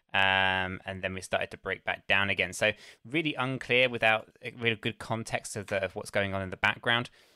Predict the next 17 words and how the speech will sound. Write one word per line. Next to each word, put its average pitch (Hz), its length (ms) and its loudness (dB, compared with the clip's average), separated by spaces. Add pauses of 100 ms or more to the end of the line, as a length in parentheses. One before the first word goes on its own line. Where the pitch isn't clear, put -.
(160)
Um, 101 140 -4
but 101 160 -6
basically, 113 640 0
it's 92 180 -10
definitely 113 360 -4
not 104 180 -4
looking, 101 680 -6
um, 92 360 -2 (240)
that's - 200 -16
an 95 80 -18
interesting 92 480 -14
one 95 160 -14
right 92 160 -8
there 90 160 -10
as 90 140 -12
well. 98 140 0
But, 101 200 -2